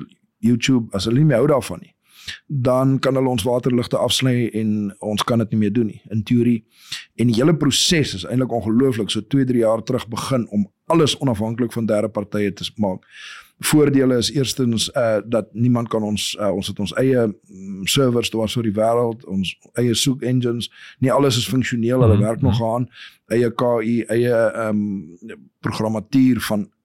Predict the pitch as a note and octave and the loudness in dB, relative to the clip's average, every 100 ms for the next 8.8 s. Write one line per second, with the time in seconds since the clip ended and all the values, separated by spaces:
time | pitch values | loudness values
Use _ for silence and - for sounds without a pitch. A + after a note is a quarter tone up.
0 | _ C#3 G#2 - - - - - - G2+ | _ -2 -2 -4 -12 -20 -20 -16 0 2
1 | A#2 A#2+ A#2 - A2+ A2+ - A2+ - D#3 | 4 2 0 -2 0 0 0 0 2 4
2 | D3+ C#3 A#2+ A2+ A#2+ A2+ - - A2 G#2+ | 4 2 2 0 -2 -4 -6 -4 -2 0
3 | B2 B2 C3 B2+ C3+ D3 D3 C#3 B2 - | 0 0 0 2 0 2 2 2 2 -2
4 | - B2 A#2+ G2+ A2+ A2 A#2+ F#2+ G#2+ B2 | 0 0 0 0 -2 0 -2 0 0 0
5 | A#2 C#3 G#2 - A2 A2 - B2 D#3 C#3+ | 0 -2 -2 -4 -4 -2 2 4 4 4
6 | A#2+ A#2+ A#2+ A#2+ A2+ - G#2 A2 F3 F3 | 2 -2 -2 -2 -2 -2 -2 0 0 -2
7 | _ _ - - G#2 A2+ G#2 A#2+ A#2+ C#3+ | _ _ -20 -6 0 0 2 2 2 2
8 | B2+ A2+ A2+ A#2 A2+ - G#2+ G2+ | 2 0 -2 -4 -6 -2 0 0